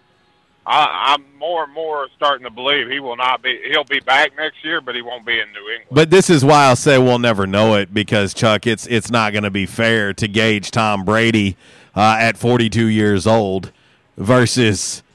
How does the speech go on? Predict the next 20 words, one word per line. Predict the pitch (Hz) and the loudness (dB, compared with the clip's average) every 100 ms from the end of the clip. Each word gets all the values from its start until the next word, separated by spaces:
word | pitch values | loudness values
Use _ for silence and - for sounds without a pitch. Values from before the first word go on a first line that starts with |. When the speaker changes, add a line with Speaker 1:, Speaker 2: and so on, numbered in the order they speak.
| _ _ - | _ _ -4
Speaker 2:
you | 101 | 2
Speaker 1:
Well, | 110 98 92 98 | 4 4 4 0
Speaker 2:
know, | - _ _ | -4 _ _
I | - | -2
mean, | 120 120 120 | 0 2 2
it, | 123 | 2
Speaker 1:
yeah. | 156 90 | 2 2
Speaker 2:
he's, | 120 151 127 | 4 4 4
he's | 147 135 | 4 6
Speaker 1:
Yeah. | 151 | 4
Speaker 2:
obviously, | 160 143 - 127 | 4 2 2 2
his | 147 | 2
skills | - 190 185 | 2 2 4
have | 156 127 | 2 2
diminished | 120 135 131 - | 0 0 -2 -4
in | 117 | -4
the | |
current | 107 143 127 107 | 0 0 0 -2
system. | 156 - - _ _ _ _ _ _ _ _ _ _ _ - _ _ _ 147 _ _ - - | -4 -4 -14 _ _ _ _ _ _ _ _ _ _ _ -20 _ _ _ _ _ _ -18 -4
Speaker 1:
Yes, | 160 107 | -2 -2